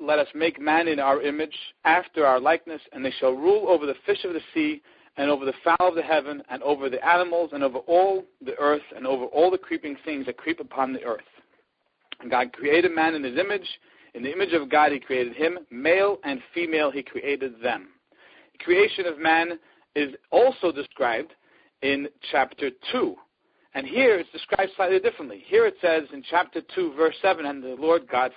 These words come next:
formed man of dust from the ground, and he breathed into his nostrils the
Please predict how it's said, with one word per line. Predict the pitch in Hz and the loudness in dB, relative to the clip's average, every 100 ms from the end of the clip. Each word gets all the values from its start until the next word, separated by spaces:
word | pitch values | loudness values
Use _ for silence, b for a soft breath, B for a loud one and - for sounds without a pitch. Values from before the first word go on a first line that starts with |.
| - | 0
formed | 180 196 175 | 2 2 -2
man | 180 180 | -4 -2
of | 151 127 | -6 0
dust | 165 - | -2 -2
from | 151 | -10
the | 131 | -8
ground, | 139 196 139 101 _ b b b | -2 0 0 -2 _ b b b
and | 131 | -6
he | 123 | -6
breathed | 151 220 247 196 | -2 0 0 -2
into | 196 170 | -6 -4
his | 156 | -2
nostrils | 160 170 - 165 | 0 -2 -2 -8
the | 135 | -8